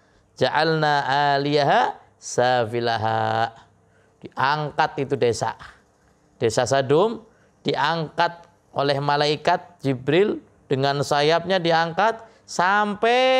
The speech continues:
ke langitnya dunia. Diangkat sampai ke langitnya dunia. Setelah diangkat ke langitnya dunia,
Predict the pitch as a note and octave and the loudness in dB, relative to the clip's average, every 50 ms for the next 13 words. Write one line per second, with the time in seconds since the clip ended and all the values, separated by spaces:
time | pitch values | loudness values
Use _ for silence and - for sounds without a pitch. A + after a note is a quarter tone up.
0 | C4 C4 C4 C4 B3+ B3 - - A3+ A3 A3+ A3 A3 A3 G#3+ A3 G#3+ F3 F#3 F3+ | 2 2 2 2 2 2 2 2 2 2 2 2 2 0 0 -2 -2 -2 -2 0
1 | F3 D#3+ C#3+ B2 C3 - - - - _ _ _ _ _ _ _ _ _ _ _ | 0 0 -2 -2 -4 -6 -12 -18 -20 _ _ _ _ _ _ _ _ _ _ _
2 | _ _ _ _ _ _ - C#3 C#3 D3 F3 F#3+ - A3 G#3+ G#3 - A3 G#3+ G#3 | _ _ _ _ _ _ -6 -2 -2 -2 -2 0 0 0 0 2 0 0 2 2
3 | A3+ A3 A3 G#3+ G#3 G#3 G#3 G3+ F#3+ F#3+ F3 E3 E3 D#3 D3 C3+ A#2+ A#2 - F3 | 2 2 2 2 4 2 2 2 0 0 0 0 -2 -2 0 -2 -2 -2 -2 -2
4 | E3+ G3 F#3+ G3+ G3 E3 F3 E3+ F3 F#3+ F#3+ G#3+ A3 A3 - G#3+ G#3 G3+ G#3 G#3 | 0 0 0 0 2 2 2 2 2 2 0 0 -2 0 0 0 0 2 2 0
5 | G3+ G#3 F#3 G3 G3 F#3+ G3+ A#3+ B3 A#3+ - | 0 0 0 0 0 2 2 0 0 0 -2